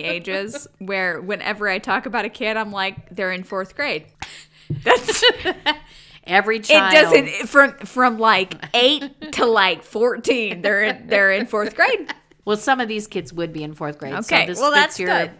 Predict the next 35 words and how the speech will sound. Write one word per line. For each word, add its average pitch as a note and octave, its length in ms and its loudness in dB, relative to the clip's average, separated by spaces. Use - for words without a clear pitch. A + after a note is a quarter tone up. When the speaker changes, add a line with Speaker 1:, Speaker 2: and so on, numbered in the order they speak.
Speaker 2:
fits E3+ 220 -14
your F3 100 -12
image E3 260 -12
Speaker 1:
Fits D4 100 -4
Speaker 2:
perfectly. D#3+ 240 -6
Speaker 1:
my C#4+ 160 -4
image. G#3+ 580 -10
Speaker 2:
So A3+ 240 0
during C4 300 0
this F#4 160 -4
stage, G3 360 -4
children A#3+ 400 -4
do B3 180 -4
begin G#3 360 -4
to F3+ 80 -4
think F#3 280 -8
more F3 140 -6
logically, A#3+ 840 -6
um, F3 240 -4
but G3 140 -4
it's G3+ 140 -8
still A3+ 220 -6
about F3+ 380 0
concrete F3+ 520 -6
events. - 600 -12
Okay, C#3 300 -12
they D#3+ 220 -6
Speaker 1:
Okay. E3 140 -6
Speaker 2:
begin F#3+ 300 -4
to F#3 320 -4
understand G3+ 440 -6
the G3+ 60 -6
concept G3+ 560 -6
of F3+ 100 -10
conservation. F#3+ 960 -6